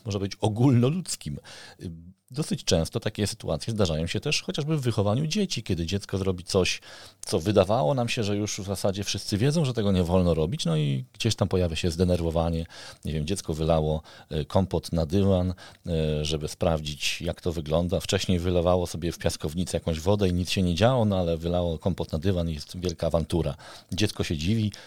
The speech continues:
że my się awanturujemy, a my się dziwimy, że dziecko tego nie wie, prawda? To jest właśnie to skrzywienie poznawcze.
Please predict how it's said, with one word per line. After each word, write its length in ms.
że 220
my 100
się 100
awanturujemy, 640
a 60
my 120
się 120
dziwimy, 380
że 120
dziecko 300
tego 200
nie 220
wie, 140
prawda? 280
To 100
jest 80
właśnie 180
to 60
skrzywienie 400
poznawcze. 540